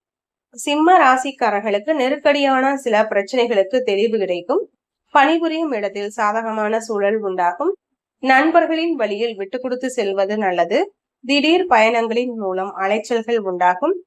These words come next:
இன்றைய நாள் மகிழ்ச்சி உண்டாகக்கூடிய நாளாக இருக்கும். அதிர்ஷ்ட திசை தெற்கு, அதிர்ஷ்ட எண்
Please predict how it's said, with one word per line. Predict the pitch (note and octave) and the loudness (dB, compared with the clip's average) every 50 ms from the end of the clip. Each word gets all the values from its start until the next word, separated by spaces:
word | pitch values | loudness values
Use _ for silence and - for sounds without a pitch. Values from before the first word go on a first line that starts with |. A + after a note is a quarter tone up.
| _ _ _ _ _ - A#3+ | _ _ _ _ _ -4 -2
இன்றைய | B3 A#3+ A3+ A#3 G#3+ G#3 G#3 | -2 2 2 2 2 4 4
நாள் | G#3+ A#3+ C#4 C#4+ C4 A3 G#3+ G#3 | 2 2 0 -2 -6 -4 -2 -2
மகிழ்ச்சி | G#3+ G#3+ C#4 D4+ C#4+ C#4 - D#4+ D#4 D4+ - A3 | 0 0 0 -2 -2 -2 -2 -2 -2 -2 -2 -4
உண்டாகக்கூடிய | A3+ A3 G#3+ G#3 A3 A3 G#3+ G#3+ A#3 A3 G#3 G3+ G3 F#3+ | -2 0 0 0 0 -2 -4 -4 -4 -2 0 0 0 2
நாளாக | F#3+ F#3+ F#3 F#3 F#3+ F#3+ G3+ F#3 | 2 4 4 2 2 0 -2 -4
இருக்கும். | F3+ F3 - D#4 G4 F#4 - - _ _ _ _ _ A#3+ | -6 -4 -2 -4 -4 -4 -6 -16 _ _ _ _ _ 0
அதிர்ஷ்ட | A#3 A3+ C4+ C4+ C4 - C#4+ G#3+ | 0 0 0 -4 -2 -4 -4 -4
திசை | B3 A#3+ - D4 C#4+ C4+ C4+ B3 | -4 -6 -4 -4 -4 -2 0 0
தெற்கு, | A3 G#3+ A3 - - E4 G4+ A4+ - A#3+ A3+ | 0 0 -2 -4 -4 -4 -4 -4 -4 -2 -2
அதிர்ஷ்ட | A3+ A3+ B3+ B3 - - C4 A3+ G#3+ G#3 G#3+ | -2 -2 -4 -8 -4 -2 -2 -2 0 -2 -2
எண் | A3 A#3 | -2 -2